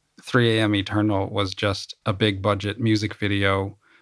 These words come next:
you know, with a guy holding a, what was then, like, a, a cell phone, you know, deet, deet, deet, deet.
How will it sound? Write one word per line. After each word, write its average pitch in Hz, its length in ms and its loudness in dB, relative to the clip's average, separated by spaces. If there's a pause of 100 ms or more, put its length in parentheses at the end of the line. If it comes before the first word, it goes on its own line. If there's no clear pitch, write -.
(160)
you 113 140 2
know, 98 260 2
with 110 180 -2
a 101 100 -2
guy 101 440 2
holding 98 500 -2
a, 92 300 0 (800)
what 101 240 -2
was 95 160 -2
then, 98 260 0
like, 92 240 -4
a, 95 240 -8
a 98 100 -4
cell 107 300 0
phone, 95 380 -2
you 95 80 -4
know, 92 160 -4 (100)
deet, 175 380 0
deet, 98 400 -2 (180)
deet, 110 380 -2
deet. 190 400 0